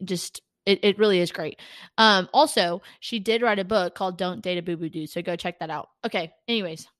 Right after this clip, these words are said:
stop. I'm gonna stop self-promoting the last episode.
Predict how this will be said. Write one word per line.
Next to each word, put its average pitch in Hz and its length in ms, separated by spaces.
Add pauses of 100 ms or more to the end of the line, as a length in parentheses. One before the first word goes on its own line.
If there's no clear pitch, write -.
(680)
stop. 185 300 (260)
I'm 196 140
gonna 208 180
stop 185 320
self-promoting 165 720
the 156 80
last 151 240
episode. - 360